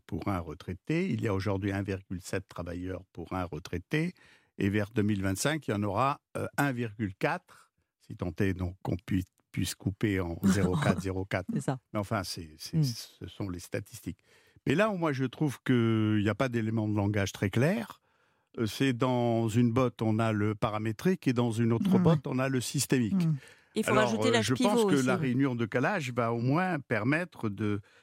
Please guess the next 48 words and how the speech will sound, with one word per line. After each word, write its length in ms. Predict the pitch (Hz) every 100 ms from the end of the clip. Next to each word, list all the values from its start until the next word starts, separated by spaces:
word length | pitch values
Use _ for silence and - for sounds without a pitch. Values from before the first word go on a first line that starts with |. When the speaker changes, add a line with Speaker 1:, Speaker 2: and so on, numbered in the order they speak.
| _ 123
Speaker 1:
d'expliquer, 720 | 127 - - 131 - 180 202
si 200 | - 127
on 80 | 117
leur 160 | 110
pose 260 | - 131 104
la 100 | 104
question, 420 | - 101 - 190
ce 180 | 156 117
qu'est 180 | - 120
le 100 | 104
paramétrique, 720 | 107 95 98 104 - 196 -
ce 160 | -
qu'est 220 | 110 - 143
le 100 | 123
systémique. 720 | - 131 - 135 113 - - -
Speaker 2:
C'est 120 | 156
ça. 180 | - 131 - 110
Speaker 1:
Euh, 60 | 104
Speaker 2:
Euh, 280 | 135 170 -
Speaker 1:
mais 320 | 131 156 147
en 100 | 131
même 240 | 135 139 131
temps, 300 | 196 208 180
tout 180 | - 156
ça, 260 | - 135
c'est 200 | 113 113
très 180 | - 127
bien, 240 | 160 208
mais 120 | 196 135
ça 180 | - 131
ne 120 | 123
tient 360 | - 135 117
finalement 480 | 101 104 98 107 113
la 120 | 107
volonté 400 | 101 98 101 - 104
des 240 | 104 104
uns 60 | 101
ou 100 | 87
des 220 | 110 143
autres 220 | 202 -
qu'à 120 | 117
une 120 | 104
seule 160 | 104 104
chose, 320 | - 214 208 - _ _ _ -
c'est 140 | 139
l'ampleur 640 | 147 151 - 185 220 208 - -
ou 120 | 127
pas 340 | - 254 208